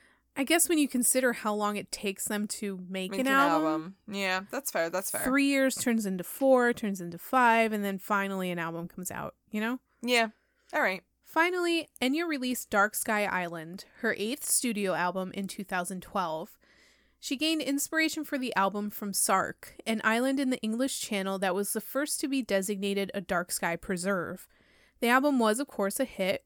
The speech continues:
Speaker 1: reaching number four on the U K charts.
Speaker 2: What's a dark sky preserve?
Speaker 1: It means that after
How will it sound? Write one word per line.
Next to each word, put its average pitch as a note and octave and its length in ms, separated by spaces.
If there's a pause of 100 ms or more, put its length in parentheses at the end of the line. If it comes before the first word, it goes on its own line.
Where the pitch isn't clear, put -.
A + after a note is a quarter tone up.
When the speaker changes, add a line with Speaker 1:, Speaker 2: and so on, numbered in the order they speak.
Speaker 1:
reaching G#3 360
number G3+ 200
four F#3+ 300
on F#3+ 100
the F#3+ 80
U E3+ 140
K - 200
charts. - 520
Speaker 2:
What's B3 240
a G4 60
dark B3 400
sky B3+ 300
preserve? G3+ 840 (300)
Speaker 1:
It B3 220
means B3 640
that G#3 560 (720)
after G#3+ 600